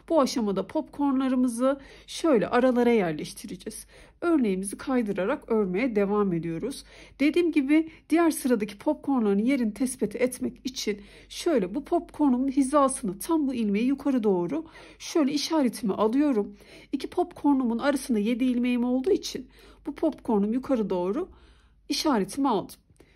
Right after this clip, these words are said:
Üç ilmek işaretimden sonra sayıyorum. Üç ilmek işaretimden önce bakıyorum. Toplam şuradaki ilmeklerim yedi ilmek oluyor. Ve buradaki ilmeğimde popcornumu çalışacağımı anlıyorum. Şimdi yine önden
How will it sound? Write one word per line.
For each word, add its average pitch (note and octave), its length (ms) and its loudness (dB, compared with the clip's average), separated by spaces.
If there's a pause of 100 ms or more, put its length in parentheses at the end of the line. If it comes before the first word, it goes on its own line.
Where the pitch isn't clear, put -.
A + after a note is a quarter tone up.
(140)
Üç - 240 -2
ilmek D4+ 500 2 (800)
işaretimden B3+ 920 0 (140)
sonra G#3 400 0
sayıyorum. C4 600 0
Üç - 240 -6
ilmek A#3+ 340 0
işaretimden A3 760 -2
önce G#3 400 0
bakıyorum. B3+ 440 0 (320)
Toplam B3+ 460 0
şuradaki A3 680 -4
ilmeklerim C4 640 0
yedi A#3+ 220 2
ilmek F#3 340 -2
oluyor. F3 400 -4 (460)
Ve D#4+ 280 2 (220)
buradaki B3 420 0
ilmeğimde A#3+ 520 0
popcornumu G3 600 -2
çalışacağımı A3+ 680 -2
anlıyorum. G#3+ 520 0 (340)
Şimdi F4 320 0
yine D4+ 160 4
önden C4+ 520 0